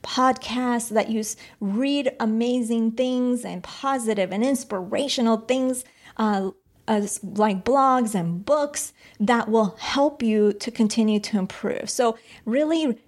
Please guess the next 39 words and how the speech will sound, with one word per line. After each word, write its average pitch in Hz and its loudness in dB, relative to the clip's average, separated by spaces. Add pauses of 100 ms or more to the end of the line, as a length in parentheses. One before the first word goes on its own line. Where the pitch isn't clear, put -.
(160)
listening 220 0
and 208 2
reading 220 0 (460)
and 202 2
being 247 0
surrounded 233 0
by 202 0
these 190 -6
people 208 -2
with 208 0
intentions, 208 0
with 214 -2
intentions 240 2
in 202 2
terms 214 0
of, 202 2 (220)
you 226 2
know 247 2
what 214 0
you 196 -2
want, 190 0 (260)
right? 220 0 (180)
So - -4
you, 226 0
you 220 -2
d-, 202 0 (440)
be 247 0
intentional 233 2
with 185 -2
what 196 -2
you 196 -2
listen 202 0
to. 175 -6
Be 214 0
intentional 254 0
to - -4
what 185 -2
you 185 -2
read 190 0